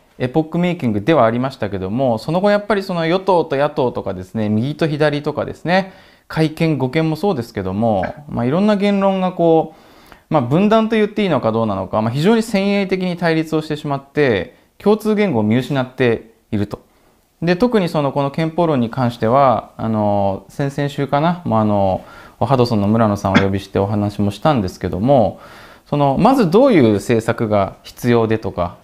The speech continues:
現実的に財政的にできてとかっていうことと、その後じゃあ、法律にどう抵触するから変えなきゃいけないとかっていう議論がもう、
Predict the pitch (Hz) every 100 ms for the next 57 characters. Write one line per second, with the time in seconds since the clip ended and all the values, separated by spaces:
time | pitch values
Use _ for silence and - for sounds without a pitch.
0 | - 110 139 170 175 175 165 160 151 127
1 | 139 143 147 135 127 127 120 123 - 95
2 | - 90 - 92 92 95 - 156 - 185
3 | 240 320 160 127 120 85 - _ _ -
4 | 170 175 175 170 160 165 139 123 117 -
5 | 117 101 - 113 110 107 90 98 95 90
6 | 90 90 98 98 117 101 104 123 196 120